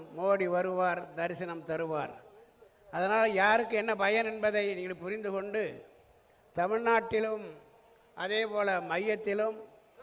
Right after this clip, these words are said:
ஒரு மாற்றத்தை கொடுப்பதற்கு முன்வர வேண்டும் என்பதை இந்த நேரத்திலே சொல்லிக்கொண்டு, உங்களை எல்லாம் பார்த்து இந்த கருத்துக்களை பகிர்ந்து கொள்ள வாய்ப்பளித்த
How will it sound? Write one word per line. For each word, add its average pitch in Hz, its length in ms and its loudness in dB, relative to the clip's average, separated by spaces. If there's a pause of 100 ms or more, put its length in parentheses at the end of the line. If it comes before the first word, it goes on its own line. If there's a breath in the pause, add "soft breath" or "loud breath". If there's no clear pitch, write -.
(340)
ஒரு 185 200 -4
மாற்றத்தை 220 720 2 (220)
கொடுப்பதற்கு 208 960 6
முன்வர 208 520 8
வேண்டும் 208 460 6
என்பதை 196 340 8 (160)
இந்த 180 220 2
நேரத்திலே 190 560 4
சொல்லிக்கொண்டு, 185 680 6 (920 soft breath)
உங்களை 202 280 2
எல்லாம் 220 360 4
பார்த்து 208 320 0
இந்த 190 160 -2
கருத்துக்களை 196 540 -2
பகிர்ந்து 208 380 0
கொள்ள 196 180 -2
வாய்ப்பளித்த 196 600 0